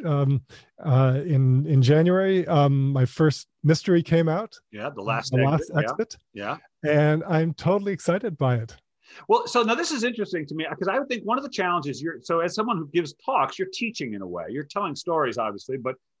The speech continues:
Speaker 2: I know what it is. I give, I'm a lecturer as well, and I get up there and I teach, essentially. I, I, I give a point of view that I hope will be inspiring and useful to people. And one of the things about writing fiction is you really have to write not to,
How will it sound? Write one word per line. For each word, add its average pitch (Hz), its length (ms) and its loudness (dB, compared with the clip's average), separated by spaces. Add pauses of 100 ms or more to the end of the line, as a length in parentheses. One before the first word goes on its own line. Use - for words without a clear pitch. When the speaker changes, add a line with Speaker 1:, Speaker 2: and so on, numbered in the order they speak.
(120)
Speaker 2:
I 175 60 0
know 185 120 0
what 147 100 0
it 139 60 2
is. 131 80 0
I 131 100 0
give, 135 160 -6 (120)
I'm 135 120 -8
a 151 100 -10 (140)
lecturer 151 300 -8
as 135 100 -10
well, 160 200 0
and 170 100 -4
I 110 80 -6
get 120 140 -6
up 139 160 -4
there 196 120 -2
and 170 80 -4
I 156 120 -8 (120)
teach, - 300 -10
essentially. 104 480 -8 (120)
I, 120 40 -14 (400)
I, 113 60 -10
I - 20 -8
give 135 220 -8
a 110 60 -8
point 151 280 -8
of 110 80 -6
view 110 180 -8
that 95 100 -10
I 95 120 -8
hope 120 200 -10
will 107 80 -12
be 104 200 -8
inspiring 143 640 -4 (240)
and 104 100 -10
useful 117 300 -10
to - 60 -20 (140)
people. 76 280 -20 (480)
And 131 240 -6
one 185 140 0
of 247 60 -2
the - 60 -8
things 185 140 -2
about 151 140 0
writing 131 240 -2 (100)
fiction 120 520 -8
is 120 180 -10
you 117 120 -10
really 131 640 -2 (220)
have 143 320 -8
to 135 360 -4
write 147 400 -2 (380)
not 135 240 -2 (100)
to, 170 380 -6